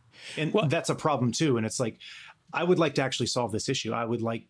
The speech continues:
Speaker 1: there to be more women, more people of color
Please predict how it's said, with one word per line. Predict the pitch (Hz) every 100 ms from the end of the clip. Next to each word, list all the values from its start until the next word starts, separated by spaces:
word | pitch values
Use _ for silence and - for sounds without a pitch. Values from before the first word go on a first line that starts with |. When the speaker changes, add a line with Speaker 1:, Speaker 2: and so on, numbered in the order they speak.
| -
Speaker 1:
there | 117 110 92
to | 101
be | 107 101 95 - _ _ _ _ _ _ -
more | 120 110 110
women, | 107 110 107 104 104 - _ _
more | 117 120
people | 110 113
of | 101
color | 120 110 104